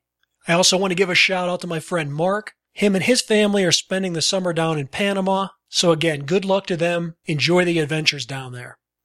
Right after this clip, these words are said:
One other thing I want to make note of, um, in spite of the turbulence and the uncertainty in the markets,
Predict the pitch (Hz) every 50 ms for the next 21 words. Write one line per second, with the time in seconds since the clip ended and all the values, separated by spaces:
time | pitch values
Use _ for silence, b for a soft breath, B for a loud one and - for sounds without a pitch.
0 | _ _ _ - 170 180 190 208 208 220 202 - 233 208 196 190 202 196 190 190
1 | 190 185 156 170 180 185 185 185 185 185 185 185 185 175 160 196 165 147 143 143
2 | 147 175 170 156 - - - - 202 202 208 196 196 185 156 143 160 156 147 143
3 | 139 - - 196 196 190 190 185 180 180 180 180 - - 170 160 160 165 156 156
4 | 147 - - 185 202 202 175 165 170 160 151 147 151 165 175 180 175 - 185 190
5 | - - - -